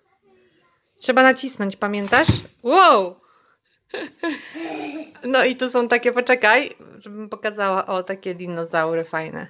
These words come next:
transparentne. I ona jest taka, wiecie, głęboka, więc fajna, leciutka, fajna,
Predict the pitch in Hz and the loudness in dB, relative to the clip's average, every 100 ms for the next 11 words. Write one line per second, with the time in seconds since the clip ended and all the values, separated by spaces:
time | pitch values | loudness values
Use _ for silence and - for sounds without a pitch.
0 | _ - 175 - 165 208 262 233 240 240 | _ -14 -12 -6 0 2 2 2 4 4
1 | 220 226 220 190 185 180 196 208 190 208 | 2 -2 2 4 4 2 -2 -8 -4 -4
2 | 190 180 220 269 285 277 269 247 226 214 | -2 2 4 6 6 4 4 2 2 0
3 | 202 202 202 - _ - - - - 233 | -4 -6 -10 -20 _ -20 -20 -14 2 4
4 | 196 180 175 285 311 285 - 262 240 247 | 4 0 -2 -2 -2 -8 -2 0 0 0
5 | 240 240 233 226 | 0 2 2 2